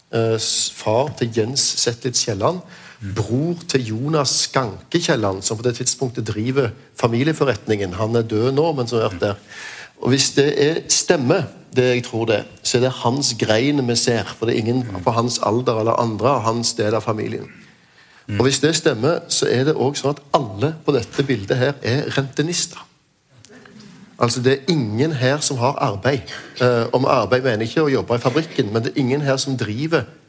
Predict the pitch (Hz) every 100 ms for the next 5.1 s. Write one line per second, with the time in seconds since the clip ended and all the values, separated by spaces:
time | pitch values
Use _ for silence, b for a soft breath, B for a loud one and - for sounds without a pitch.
0 | _ - 170 208 - - _ _ _ _
1 | - _ _ - 120 120 117 107 110 -
2 | 104 131 160 - - 113 117 127 156 160
3 | - 113 143 139 - - - 127 - 151
4 | 202 185 - 110 101 - - 127 - -
5 | 107